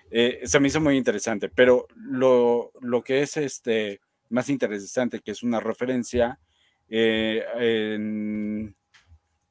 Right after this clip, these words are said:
en The Mummy de mil novecientos treinta y dos, Al Darth Bey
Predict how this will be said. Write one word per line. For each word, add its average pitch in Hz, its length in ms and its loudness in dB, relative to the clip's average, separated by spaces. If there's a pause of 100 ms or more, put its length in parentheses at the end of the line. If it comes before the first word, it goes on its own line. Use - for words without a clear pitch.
(260)
en 123 720 2
The 127 120 4
Mummy 147 600 2
de 110 380 0
mil 120 200 0
novecientos 117 460 -4
treinta 113 260 -4
y 113 80 -2
dos, 117 420 0 (800)
Al 131 220 2
Darth 139 340 4
Bey 127 480 0